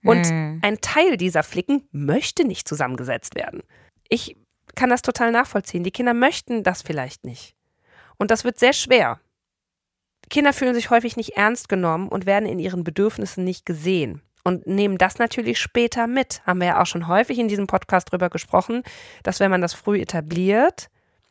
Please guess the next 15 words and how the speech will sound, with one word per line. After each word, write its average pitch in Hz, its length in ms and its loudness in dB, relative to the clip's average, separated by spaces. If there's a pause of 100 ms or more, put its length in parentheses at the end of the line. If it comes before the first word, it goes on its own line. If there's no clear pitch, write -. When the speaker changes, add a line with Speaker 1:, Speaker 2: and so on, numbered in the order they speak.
(280)
Speaker 1:
dass - 240 2
Bedürfnisse 214 520 2
nicht 180 200 -4
anerkannt, 214 480 -2
nicht 202 140 -10
gesehen 196 400 0
werden 202 220 2
und 185 120 -2
nicht 196 160 -6
darauf 175 200 0
geachtet - 480 -2
wird, 240 200 6 (280)
dass 202 160 -4
die 214 140 -4
dann 202 340 2